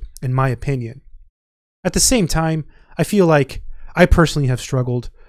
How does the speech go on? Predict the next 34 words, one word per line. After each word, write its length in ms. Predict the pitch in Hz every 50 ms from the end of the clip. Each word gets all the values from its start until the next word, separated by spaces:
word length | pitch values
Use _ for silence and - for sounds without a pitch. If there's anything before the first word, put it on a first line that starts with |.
| _ _ _ _ _
uh, 200 | - 123 117 117 120
with 120 | 131 135
certain 300 | - - 247 233 165 143
things. 340 | 123 - 131 110 104 - - - -
Trig. 460 | - - - - 233 233 175 113 - - - _ - - - - - - - -
Those 200 | - 202 240 214
trig 280 | - - - 202 175 175
angles, 440 | 165 160 160 135 120 107 - - - -
I 60 | -
really 300 | 147 147 170 196 190 185
think 360 | 165 - 175 170 170 - - - - _ _ _ _ _ _
it's 100 | - -
better 440 | - - 160 160 160 156 147 - - - -
<laughs> 140 | - - -
just 480 | - - - 131 131 - - - - - - -
to 120 | - -
memorize 560 | 147 135 113 151 131 123 113 113 113 110 110 113
'em. 140 | 110 - - - - - - - - - _ _ _ _ _ _ _ _ _ _ _ _ _ _ _ _ _ _ _
So 80 | -
if 100 | 185 -
you're 40 | 277
sitting 300 | 247 - - 208 185 180
in 80 | 156 135
a 60 | 120
class 480 | - - 120 117 117 113 - - - - _ _ _ _ _ _ _ _ _ _ _ -
and 60 | 156
you're 100 | 170 175
having 460 | 143 175 180 165 165 151 139 131 - _ _ _ _ _ _ _ _
a 80 | - 139
hard 240 | 117 - 143 127 -
time 480 | - - 131 135 135 131 127 123 - - - _ _ _ _ _ - -
trying 240 | - 180 175 170 151
to 60 | 143
decide, 600 | 135 123 - - 147 135 135 131 131 131 120